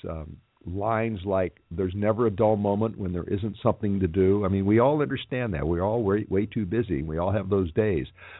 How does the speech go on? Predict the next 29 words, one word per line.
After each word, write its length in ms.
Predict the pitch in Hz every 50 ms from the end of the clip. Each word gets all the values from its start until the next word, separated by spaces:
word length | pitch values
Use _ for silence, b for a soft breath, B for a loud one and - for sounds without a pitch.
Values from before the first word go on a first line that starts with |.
| B -
But 100 | 131 -
then 140 | - 180 202
you 140 | 220 226 190
give 160 | 196 202 185
us 100 | 185 143 -
those 200 | 160 147 139 95
lines, 440 | 139 135 131 131 127 127 127 127 - - _ _ b b b b b b b b - - - -
"Sweet 260 | - 147 165 170 - - - -
smell 280 | 151 156 156 147 147 139
in 60 | 139
the 120 | 143 131
afternoon, 800 | 123 123 127 123 - - 123 117 117 120 113 101 90 87 87 85
and 160 | 87 92 -
all 240 | - 101 110 113 123
your 180 | 123 117 113
life 320 | 110 107 107 107 107 - -
and 140 | 98 92 90
all 200 | - 92 98 107
your 220 | 104 95 95 95
love's 340 | 90 92 95 95 95 80 73
in 180 | 87 82 80 76
bloom." 440 | - 98 98 92 78 69 - - - - - _ -
Now, 140 | 90 87
now 180 | 85 85 95 104
that 160 | 120 160 208 - -
sounds 200 | - 214 226 185 -
like 180 | 113 - -
a 140 | 80 69 69 - _ _ _ - _ _ _ -
relaxed, 480 | 104 98 95 92 101 143 147 - -